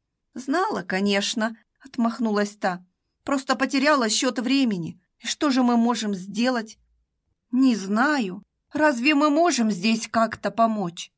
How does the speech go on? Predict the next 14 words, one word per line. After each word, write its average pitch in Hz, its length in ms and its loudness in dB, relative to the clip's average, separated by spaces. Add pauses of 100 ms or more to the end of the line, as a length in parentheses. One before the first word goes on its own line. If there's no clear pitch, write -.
(640)
«Возможно. 185 800 -4 (720)
Мы 190 140 2
сделали 262 440 2
все, 254 340 -4
что 214 220 -6
могли». 180 480 -4 (640)
«Возможно», 247 880 -4 (380)
задумчиво 254 680 -2
произнесла 240 640 -2
молоденькая. 185 840 -6 (460)
«Что - 260 -2
же 330 120 0
мы 311 140 4
стоим? 220 540 -4